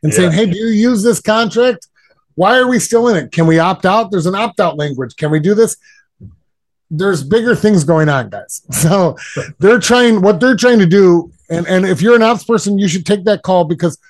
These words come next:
Speaker 1: what that finance person is trying to do without letting you know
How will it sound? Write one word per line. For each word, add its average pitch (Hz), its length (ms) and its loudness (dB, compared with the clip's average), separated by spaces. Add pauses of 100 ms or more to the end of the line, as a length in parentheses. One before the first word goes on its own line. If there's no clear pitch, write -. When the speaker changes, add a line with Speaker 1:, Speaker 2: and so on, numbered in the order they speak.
(240)
Speaker 1:
what 180 180 0
that 208 240 0
finance 220 420 0
person 190 360 -2
is 165 100 -6
trying 190 240 -2
to 185 80 -2
do 180 220 2
without 160 420 -2
letting 160 320 -2
you 156 80 -2
know 147 440 -4